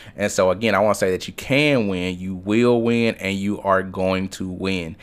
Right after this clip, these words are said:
I'm so excited and elated for each and every one of you listening to this podcast. Do I know you personally? I do not.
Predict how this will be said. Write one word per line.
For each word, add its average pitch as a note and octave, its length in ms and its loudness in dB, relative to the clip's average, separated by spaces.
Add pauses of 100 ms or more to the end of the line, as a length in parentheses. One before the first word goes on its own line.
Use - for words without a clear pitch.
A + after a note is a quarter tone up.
(300)
I'm G#2 240 6
so A2 280 6
excited G#2 420 4
and G2 120 0
elated F#2+ 440 2
for - 240 0
each G#2 220 -4
and G#2 80 -2
every G2 120 -2
one G2 120 -2
of F2+ 60 -8
you F#2+ 100 -8
listening F#2 300 -6
to E2 60 -10
this - 60 -20
podcast. F#2 460 2
Do F#2+ 80 2
I D#2+ 80 0
know F#2 120 0
you G2+ 180 0
personally? A2 480 6
I F#2+ 160 4
do G#2 200 -6
not. G#2+ 360 0